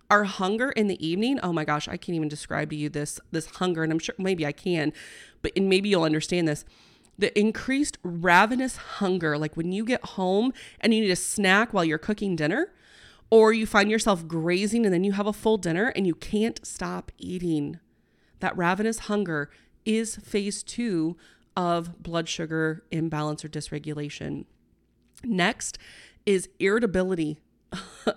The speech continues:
Hello, irritability. We chalk that up to women getting older or women's hormones, don't we? We chalk that up to women just being emotional. It's not.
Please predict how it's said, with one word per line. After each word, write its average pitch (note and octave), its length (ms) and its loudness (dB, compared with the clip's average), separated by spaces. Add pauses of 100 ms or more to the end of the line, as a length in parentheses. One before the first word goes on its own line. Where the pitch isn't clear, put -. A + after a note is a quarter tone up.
(320)
Hello, E3+ 400 -4
irritability. D#3+ 760 -2 (320)
We C#4 140 0
chalk A#3 280 0
that G#3 120 2
up - 140 -2
to A3 140 -4
women G3 260 0
getting F#3+ 240 -2
older F3 320 -2
or E3 100 0
women's E3+ 300 0
hormones, E3+ 480 -4
don't D3 180 -8
we? C#3+ 220 -8 (500)
We A#3 100 0
chalk A#3 280 2
that G#3+ 140 2
up - 180 -2
to F3+ 600 0 (300)
women G3 320 2
just F3+ 180 -6
being F3+ 200 0
emotional. E3 800 -2 (520)
It's - 220 -12
not. D#3+ 460 -10